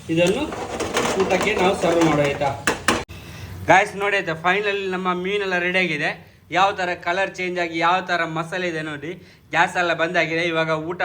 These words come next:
ಮಾಡಿ ಇದರ ಟೇಸ್ಟ್ ಯಾವ ಥರ ಇದೆ ಅಂತ ನೋಡ್ಬೋದು. ಮಾತ್ರ ಯಮ್ಮಿ ಆಗಿಂಟು, ಪರಿಮಳದಲ್ಲಿ ಉಂಟಲ್ಲ ನಿಲ್ಲಿಕ್ಕಾಗೋದಿಲ್ಲ, ಆ ಥರ ಪರಿಮಳ ಉಂಟು. ನೀವು ಮಸ್ಟಾಗಿ ನೀವು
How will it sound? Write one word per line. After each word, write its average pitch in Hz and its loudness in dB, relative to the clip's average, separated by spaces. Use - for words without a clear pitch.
ಮಾಡಿ 165 0
ಇದರ 165 0
ಟೇಸ್ಟ್ 233 0
ಯಾವ 180 8
ಥರ 175 2
ಇದೆ 165 0
ಅಂತ 165 -6
ನೋಡ್ಬೋದು. 147 -4
ಮಾತ್ರ 170 -4
ಯಮ್ಮಿ 220 2
ಆಗಿಂಟು, 185 0
ಪರಿಮಳದಲ್ಲಿ 196 2
ಉಂಟಲ್ಲ 160 0
ನಿಲ್ಲಿಕ್ಕಾಗೋದಿಲ್ಲ, 185 2
ಆ - 10
ಥರ 180 2
ಪರಿಮಳ 175 0
ಉಂಟು. 156 -6
ನೀವು 185 -2
ಮಸ್ಟಾಗಿ 233 2
ನೀವು 208 -2